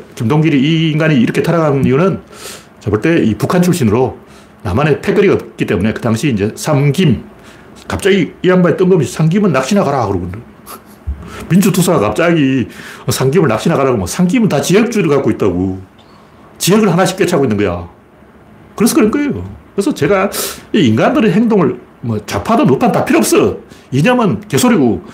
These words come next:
본질은 뭐냐? 패거리. 자기가 낑길 패거리가 없으면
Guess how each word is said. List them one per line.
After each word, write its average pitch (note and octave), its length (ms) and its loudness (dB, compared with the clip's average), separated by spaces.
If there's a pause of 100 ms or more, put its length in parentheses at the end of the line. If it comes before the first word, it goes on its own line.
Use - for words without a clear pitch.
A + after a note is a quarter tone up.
(200)
본질은 C4 340 2
뭐냐? G3+ 280 0
패거리. C#4+ 480 0 (840)
자기가 G3 300 2
낑길 A3+ 380 2
패거리가 A#3 320 0
없으면 F3 460 0